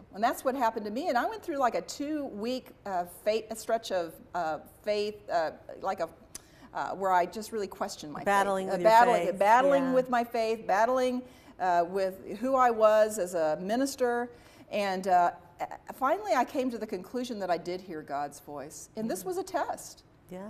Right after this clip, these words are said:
Speaker 1: He wanted to know if I would lay it all down
Speaker 2: Give it to him.
Speaker 1: to follow him somewhere else. I would literally would have had to lay down my ministry, lay down the television,
Speaker 2: Mm-hmm.
Speaker 1: lay down everything. And I,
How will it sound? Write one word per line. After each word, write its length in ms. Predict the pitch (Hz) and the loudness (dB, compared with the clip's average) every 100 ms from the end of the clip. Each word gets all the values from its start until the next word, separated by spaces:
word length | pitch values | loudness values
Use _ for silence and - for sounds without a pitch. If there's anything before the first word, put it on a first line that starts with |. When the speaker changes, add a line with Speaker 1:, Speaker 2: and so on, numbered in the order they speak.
| 208 | -6
Speaker 1:
He 100 | 294 | -2
wanted 240 | 359 403 403 | -2 -2 -2
to 80 | 277 | -2
know 320 | 254 254 254 | 2 2 2
if 180 | 220 220 | -4 -2
I 140 | 233 277 | -2 0
would 200 | 185 170 | -4 -4
lay 380 | 185 202 285 | 0 4 4
it 100 | 339 | 6
all 180 | 339 339 | 6 6
down 440 | 285 254 165 139 175 _ _ - 160 | 4 -2 -2 -6 -10 _ _ -16 -4
Speaker 2:
Give 160 | 208 | -4
it 100 | 220 | -2
to 100 | - | -6
him. 240 | 247 202 160 | -6 -6 0
Speaker 1:
to 120 | 214 | 0
follow 880 | - - 220 226 254 262 254 247 - - - - | 0 4 10 12 10 8 6 2 0 -14 -20 -8
him 360 | 233 233 220 | 2 4 4
somewhere 360 | 214 254 277 247 | 2 0 6 6
else. 220 | 196 - | 6 4
I 80 | 247 | 2
would 140 | 277 | 2
literally 320 | 254 330 359 311 | 0 2 2 4
would 140 | 269 | 2
have 140 | 240 262 | 2 2
had 180 | 226 | 2
to 80 | 208 | 2
lay 320 | 180 190 233 | 0 4 4
down 180 | 277 277 | 4 0
my 60 | 277 | 0
ministry, 720 | 247 208 208 - 196 190 196 - - - - | -2 -2 -6 -8 -8 -8 -10 -14 -20 -14 2
lay 200 | 214 294 | 2 4
down 220 | 302 311 | 0 0
the 60 | |
television, 800 | 269 294 214 202 185 175 170 170 - 156 | -2 -2 0 0 -4 -10 -14 -18 -16 -14
Speaker 2:
Mm-hmm. 200 | 165 180 | -4 4
Speaker 1:
lay 220 | 320 440 | 4 4
down 260 | 440 415 | 2 2
everything. 720 | 320 392 453 392 196 147 92 - - - - | 4 4 2 -2 -4 -6 -8 -16 -20 -18 -4
And 100 | |
I, 100 | 220 | -2